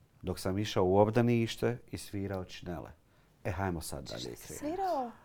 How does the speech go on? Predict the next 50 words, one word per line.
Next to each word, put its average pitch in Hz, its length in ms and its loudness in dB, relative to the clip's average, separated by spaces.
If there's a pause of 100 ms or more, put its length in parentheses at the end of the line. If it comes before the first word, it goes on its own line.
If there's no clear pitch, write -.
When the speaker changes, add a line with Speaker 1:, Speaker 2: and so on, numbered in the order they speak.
Speaker 1:
Činelice 90 600 -4
male. 69 220 -12
Speaker 2:
Činele 254 680 -4
si, - 160 -12
Speaker 1:
Tako, 170 140 -4
Speaker 2:
tako - 280 -2
si - 40 -2
Speaker 1:
to, 113 180 6
Speaker 2:
počeo? 233 180 4
Speaker 1:
to 131 200 8
je 123 60 8
moj 120 200 4
prvi 107 340 -2
zadatak 85 580 -4
bio. - 200 -14
Speaker 2:
A, 247 340 -4 (180)
ali 285 120 -2
čekaj, 403 200 2
ja 381 60 2
sam 381 120 -4
shvatila 415 320 2
da 262 100 4
si 247 160 -2
ti 320 320 2
prije 359 200 4
Konvoja 294 460 6
bio 240 180 6
u 233 60 6
nekom 196 340 4
drugom 160 380 4
bendu, 127 500 -2
Speaker 1:
Bio 90 180 -4
Speaker 2:
kad - 180 6
smo 208 120 6
Speaker 1:
sam, - 80 8
Speaker 2:
već 190 280 8
u - 140 -2
Speaker 1:
jesam, 190 100 6
Speaker 2:
Markovim 156 540 6
konacima. 135 440 0
Speaker 1:
jesam, 92 500 2
sad 101 240 2
smo 95 140 -4
se 92 160 -2
već 104 220 2
prebacili 92 760 4
u, 85 360 -2
Speaker 2:
Mhm. - 120 -12
Koju? 160 280 4
Speaker 1:
u 98 100 -2